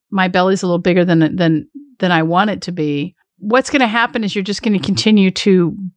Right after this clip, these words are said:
bring in more of that, right? Abraham Hicks talks about how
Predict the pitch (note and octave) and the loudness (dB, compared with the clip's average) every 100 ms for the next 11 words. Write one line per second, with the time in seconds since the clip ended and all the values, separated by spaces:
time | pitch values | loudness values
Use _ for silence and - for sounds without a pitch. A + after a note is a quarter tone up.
0 | _ G#3 G3 F#3+ F#3+ F#3+ G3 G3+ - _ | _ 0 4 4 4 2 0 -4 -10 _
1 | - F#3+ G#3+ G#3 F3+ F3 F#3+ B3 - - | 2 4 4 2 0 -2 -2 -2 -2 -10
2 | _ - F#3 - A#3+ A#3+ A3 G#3 G3 A3+ | _ -10 -8 -4 -2 0 0 -2 -2 -6
3 | - G3 F3+ G3 F3 E3+ - _ G#3+ G3+ | -4 -4 -2 -4 -2 -4 -6 _ -2 2
4 | G3 F#3+ F#3+ | 2 2 -2